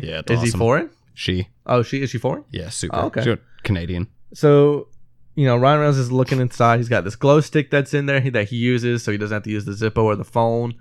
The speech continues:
Speaker 2: Uh, preserve less oxygen and save the phone's battery power. He's got a knife, probably, like, a little size pocket knife, uh, and this ransom note. And he also has a, a, a canteen with whiskey. We find out that he obviously, he obviously has, like, some kind of panic attack disorder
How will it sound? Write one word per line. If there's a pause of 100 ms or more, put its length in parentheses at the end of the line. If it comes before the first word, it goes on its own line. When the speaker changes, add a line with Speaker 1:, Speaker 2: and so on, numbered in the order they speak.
(440)
Speaker 2:
Uh,
preserve
less
oxygen
and
save
the
phone's
battery
power.
He's
got
a
knife, (440)
probably,
like,
a
little
size
pocket
knife, (480)
uh,
and
this
ransom
note. (220)
And
he
also
has
a,
a,
a (320)
canteen (380)
with
whiskey.
We
find
out
that
he
obviously,
he
obviously
has,
like,
some
kind
of
panic
attack
disorder